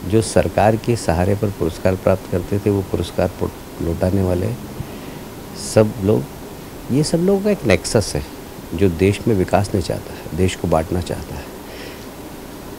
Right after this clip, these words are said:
आप याद करिए कि जब नारे लगे विश्वविद्यालय में, जेएनयू में कि भारत तेरे टुकड़े होंगे इंशाअल्लाह, इंशाअल्लाह, तो उनकी पीठ थपथपाने कौन कौन गया था?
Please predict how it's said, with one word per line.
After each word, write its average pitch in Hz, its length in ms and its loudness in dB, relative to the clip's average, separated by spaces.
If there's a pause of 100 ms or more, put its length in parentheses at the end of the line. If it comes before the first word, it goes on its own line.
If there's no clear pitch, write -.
(140)
आप 87 180 0
याद 98 180 6 (100)
करिए 120 280 2
कि 120 560 2 (1200)
जब 92 120 0
नारे 92 320 2
लगे 92 280 2
विश्वविद्यालय 87 720 0
में, 90 180 0
जेएनयू 85 440 0
में 82 240 -4
कि 85 280 -4 (800)
भारत 85 300 0
तेरे 85 280 0
टुकड़े 80 340 -4
होंगे 80 280 -2
इंशाअल्लाह, 78 580 -4
इंशाअल्लाह, - 600 -6 (1000)
तो 120 60 0
उनकी 117 280 0
पीठ 127 120 2
थपथपाने 147 440 0
कौन 151 180 2
कौन 117 180 2
गया 64 160 -2
था? - 220 -10